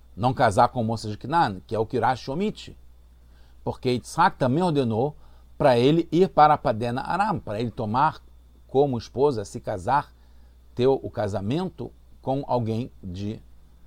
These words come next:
da região da onde veio Avraham, de onde veio Rivka, que é Padan Aram.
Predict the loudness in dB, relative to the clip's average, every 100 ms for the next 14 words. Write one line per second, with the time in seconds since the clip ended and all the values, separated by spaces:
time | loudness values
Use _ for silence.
0 | -20 -20 -20 -10 -2 -2 0 0 0 -2
1 | -2 -4 -4 -4 -4 -8 -10 -6 0 0
2 | 0 -4 -8 -8 -8 -10 -8 -10 -2 2
3 | 2 0 -16 -6 -2 -2 -4 -6 -6 -6
4 | -8 -14